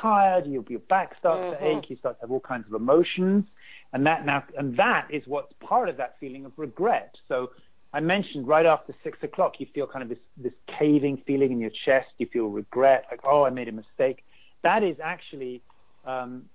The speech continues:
Speaker 1: that goes along with parasympathetic activity. Now, as we move around from six to nine, the parasympathetic activity causes repair in the body,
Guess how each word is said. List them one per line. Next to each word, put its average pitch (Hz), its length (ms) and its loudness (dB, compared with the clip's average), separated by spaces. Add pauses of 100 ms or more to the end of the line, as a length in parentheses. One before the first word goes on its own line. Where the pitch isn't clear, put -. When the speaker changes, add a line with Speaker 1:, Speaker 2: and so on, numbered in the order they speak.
Speaker 1:
that 151 220 -6
goes 160 240 0
along 156 340 -2
with 120 180 -12
parasympathetic 117 800 -8
activity. 110 480 -2
Now, 147 200 4
as 151 100 4
we 147 80 4
move 165 280 6
around 147 600 2 (380)
from 131 360 -6 (320)
six 190 300 -4
to 165 80 -2
nine, 135 560 -2 (240)
the - 80 -6
parasympathetic 180 1000 0
activity 165 460 -4
causes 135 380 -2
repair 170 640 4
in 139 80 2
the 131 40 -2
body, 147 480 2